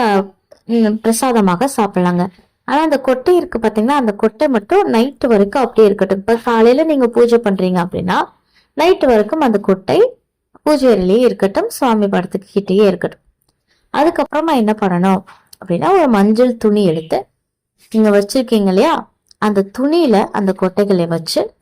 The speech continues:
நீங்க பணம் வைக்கக்கூடிய இடத்துல நீங்க அதை வைங்க. இல்ல நீங்க வியாபாரம் செய்றீங்க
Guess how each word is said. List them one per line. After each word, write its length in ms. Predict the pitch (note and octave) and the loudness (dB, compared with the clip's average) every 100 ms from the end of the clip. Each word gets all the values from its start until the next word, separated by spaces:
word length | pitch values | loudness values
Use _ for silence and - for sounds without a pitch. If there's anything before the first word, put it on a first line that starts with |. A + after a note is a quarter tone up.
| _ _ _ _ _ _ - | _ _ _ _ _ _ -2
நீங்க 180 | A3+ | 0
பணம் 400 | A#3 A#3+ D4+ G#4 | 0 0 0 2
வைக்கக்கூடிய 540 | F#4 C4+ A3 A3+ G3 F3 | 2 2 -2 0 0 0
இடத்துல 460 | E3 E3+ E3+ E3+ - _ _ _ _ - | -2 -4 -4 -2 -4 _ _ _ _ -6
நீங்க 220 | F3+ F3 | -4 -2
அதை 180 | G3 G3 | -2 0
வைங்க. 220 | D#3+ E3+ - _ _ _ _ _ _ - | -2 -4 -12 _ _ _ _ _ _ -4
இல்ல 160 | D#4+ | 0
நீங்க 180 | D#4+ C4 | 2 2
வியாபாரம் 580 | A3 A#3 C#4+ E4+ E4+ D#4+ - | 2 2 2 2 0 -2 0
செய்றீங்க 520 | A3 G3+ G3 F#3+ | 0 2 2 2